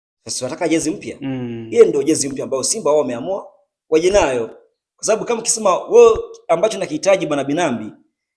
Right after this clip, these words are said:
Speaker 1: eh, sisi management ya Simba inachokihitaji wewe ndio tofauti. Sio hivyo?
Speaker 2: Mm.
Speaker 1: Wale
Speaker 2: Mm.
Speaker 1: watu wana viongozi, wana watu wa masoko, wana washauri wao ambao wanawaambia, "Jamani, mkifanya hivi, itakuwa hivi." Kwa hiyo hii ni jezi mpya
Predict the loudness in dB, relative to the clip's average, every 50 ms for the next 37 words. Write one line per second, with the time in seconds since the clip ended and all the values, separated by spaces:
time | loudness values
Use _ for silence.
0 | _ _ -12 -8 -6 -4 -4 -4 -4 -4 -4 -4 -4 -6 -6 -4 -2 0 0 -2
1 | -2 -2 -4 -2 -2 -2 0 0 -2 -2 -4 -4 -4 -6 -8 -6 -8 -8 -8 -10
2 | -12 -14 -14 -6 -4 -4 -4 -4 -6 -8 -8 -8 -8 -10 -12 -8 -6 -6 -6 -6
3 | -8 -12 -18 _ _ _ _ _ _ _ _ _ _ _ _ -10 -6 -6 -6 -6
4 | -8 -18 -16 -16 -14 -14 -16 _ -8 -4 -2 0 0 -2 -2 -4 -10 -12 -12 -12
5 | -12 -12 -10 -6 -4 -4 -2 -2 -4 -6 -8 -10 -18 -20 _ _ _ _ _ -12
6 | -10 -10 -6 -2 -2 -2 -2 -2 -6 -8 -8 -8 -8 -6 -4 -2 -2 -4 -4 -6
7 | -8 -8 -8 -8 -8 -8 -6 -4 -6 -6 -6 -6 -6 -6 -6 -6 -2 0 0 0
8 | 0 0 -4 -4 -6 -8 -8 -4 -2 -2 -2 -2 -4 -8 -8 -8 -10 -8 -8 -10
9 | -10 -8 -10 -10 -10 -12 -14 -16 -16 -6 -4 -2 -2 -2 -4 -6 -8 -10 -12 -12
10 | -18 -20 _ _ _ _ _ _ _ -20 -18 -18 -18 -16 -8 -8 -8 -8 -8 -12
11 | -14 -14 -16 _ _ _ _ _ _ _ _ _ -8 -8 -8 -8 -8 -10 -10 -10
12 | -6 -8 -8 -8 -8 -6 -4 -4 -4 -4 -4 -6 -6 -8 -10 -12 -14 -16 -16 -16
13 | -16 -18